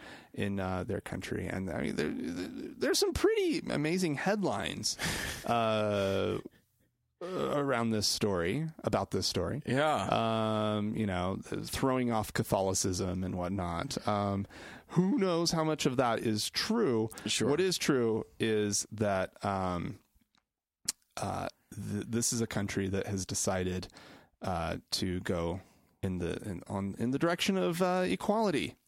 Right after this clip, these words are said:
Speaker 2: Well,
Speaker 1: with
Speaker 2: what's,
Speaker 1: marriage.
Speaker 2: what's shocking about this is that this is the first country to ever,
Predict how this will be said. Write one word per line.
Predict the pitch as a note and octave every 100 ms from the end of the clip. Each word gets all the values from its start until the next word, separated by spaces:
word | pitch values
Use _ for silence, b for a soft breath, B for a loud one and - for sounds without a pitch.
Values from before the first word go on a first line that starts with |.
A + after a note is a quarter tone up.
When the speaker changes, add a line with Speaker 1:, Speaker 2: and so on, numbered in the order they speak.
| -
Speaker 2:
Well, | D#3+ G3 F#3+
Speaker 1:
with | C3 F3+
Speaker 2:
what's, | A3 F#3+
Speaker 1:
marriage. | F#3 F#3+
Speaker 2:
what's | A3 -
shocking | - A3+ A3+ A3 E3
about | B2+ A#2+
this | A2 A2
is | G#2+ B2+
that | C#3+ B2+
this | E3 D#3+
is | D3+
the | C3
first | C3+ - F#3+ G#3 -
country | G3 A#2+ - F2 F2 G2+ _ -
to | - -
ever, | C3+ C#3 D#3 D#3+